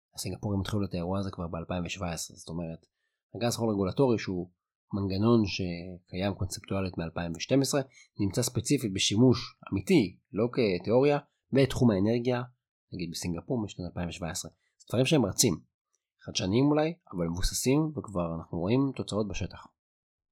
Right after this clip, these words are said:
אפשר לסכם שהארגז חול הוא כלי מצוין וחשוב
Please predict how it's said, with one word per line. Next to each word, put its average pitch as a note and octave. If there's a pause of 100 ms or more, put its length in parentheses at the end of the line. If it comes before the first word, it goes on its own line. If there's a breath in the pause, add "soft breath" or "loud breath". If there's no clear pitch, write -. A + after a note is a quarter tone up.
(1120 soft breath)
אפשר D#3
לסכם C3
שהארגז G#2
חול A2+
הוא -
כלי A#2 (200)
מצוין - (120)
וחשוב G#2